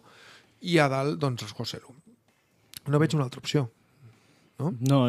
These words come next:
Speaker 2: jo crec que, eh, com diu Simó, no crec que, que jugui, per mi un error. Si al mig no juga Expósito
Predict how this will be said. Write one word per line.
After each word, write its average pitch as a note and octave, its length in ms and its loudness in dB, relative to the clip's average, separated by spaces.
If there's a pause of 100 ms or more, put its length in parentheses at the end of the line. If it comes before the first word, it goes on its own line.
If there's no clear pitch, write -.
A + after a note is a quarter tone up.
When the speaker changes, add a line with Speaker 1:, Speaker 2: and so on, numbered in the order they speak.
Speaker 2:
jo B2 100 0
crec C3 160 0
que, B2+ 160 4 (840)
eh, A2+ 580 0
com A2 180 -2
diu A2+ 120 -2
Simó, A#2+ 300 0
no A#2+ 160 0
crec A#2 160 -4
que, A2+ 140 0 (240)
que A2 120 -6
jugui, C3 220 0
per A2+ 120 0
mi A#2 100 0
un A#2 100 2
error. C3 340 0 (680)
Si - 180 -2
al C3+ 100 6
mig C#3 160 6
no D3+ 100 8
juga D3 200 8
Expósito C3 540 2